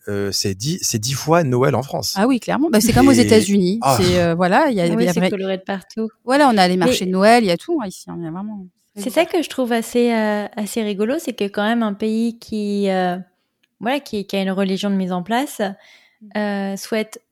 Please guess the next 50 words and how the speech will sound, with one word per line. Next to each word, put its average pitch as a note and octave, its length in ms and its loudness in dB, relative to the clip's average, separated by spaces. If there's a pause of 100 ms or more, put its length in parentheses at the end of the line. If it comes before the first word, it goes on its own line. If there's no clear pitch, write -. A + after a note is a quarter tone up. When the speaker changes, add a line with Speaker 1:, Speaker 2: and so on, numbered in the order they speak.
(220)
Speaker 3:
respecter, A3+ 1040 -2
euh, F#3+ 300 -2
les F#3 340 -2
autres A#3 340 0
religions, A3 540 -2
alors G#3 380 -2
qu'un G3+ 280 -4
pays G#3 280 -2
laïque G3 500 -2
comme F#3 160 -4
la F#3 100 0
France, B3 460 -6 (760)
euh, F#3+ 500 -2 (140)
a G#3 120 -4
plus C4 240 -2
de B3+ 80 0
mal, A3 240 2
je G#3 100 -4
trouve. F3 400 -6 (380)
Speaker 2:
Bah, G3 120 0
la, G3+ 140 2
la A3 140 4
France, - 280 -4
elle G#3 120 4
a F#3+ 80 4
plus A3 180 -2
de G#3 100 2
mal A#3 120 2
avec E3+ 160 2
les E3+ 100 0
musulmans F#3+ 360 0
de - 40 -8
façon F3 280 -6
<laughs> F#3+ 40 -4
générale. G#3 460 0 (440)
Speaker 1:
Bah, C#3 240 0
non, F3+ 160 6
elle A#2 80 2
a, B2 80 0
elle B2+ 80 2
a, C3+ 160 4
elle C3+ 100 -8 (200)
Speaker 2:
Oui, B3+ 180 0 (140)
on, C4 240 -2
on, A#3+ 120 -6 (220)
officiellement, C4 600 0
c'est C4 140 2
avec G#3 200 4
les G#3 60 6
religions. G3+ 500 2